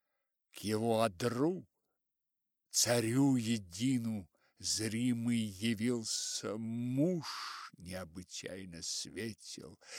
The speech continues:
и начал с ним беседовать Федор и называть великим патриархом. И все кругом объяты были страхом,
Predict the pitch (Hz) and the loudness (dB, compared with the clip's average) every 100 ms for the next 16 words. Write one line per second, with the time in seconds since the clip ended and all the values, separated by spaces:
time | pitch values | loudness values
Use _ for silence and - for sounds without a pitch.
0 | - - 104 110 123 120 - 120 120 - | -10 -4 0 4 4 2 -2 -2 -2 -2
1 | - 120 127 127 98 92 123 - - 127 | -2 2 2 2 -2 0 0 0 -2 2
2 | 135 117 127 120 - - 120 120 143 151 | 2 0 -2 -4 -6 -8 -6 -2 0 0
3 | - - _ _ _ _ _ _ _ _ | -2 -8 _ _ _ _ _ _ _ _
4 | _ _ - 113 139 135 139 135 151 160 | _ _ -2 2 4 6 6 8 8 8
5 | - 127 147 147 180 165 175 165 - 160 | 4 4 6 6 4 4 0 -2 0 -2
6 | - 147 180 208 208 190 - - - - | 0 4 6 8 6 4 0 -12 -8 -8
7 | 87 104 _ _ _ _ _ _ _ _ | -8 -12 _ _ _ _ _ _ _ _
8 | _ _ _ _ - 82 - 95 - 80 | _ _ _ _ -14 -6 -4 -4 -6 -10
9 | 82 87 87 87 85 90 85 90 90 92 | -8 -8 -6 -8 -8 -8 -8 -8 -10 -8
10 | 87 - - - 90 - - - - - | -4 -4 -4 -8 -8 -8 -8 -6 -6 -10
11 | - | -18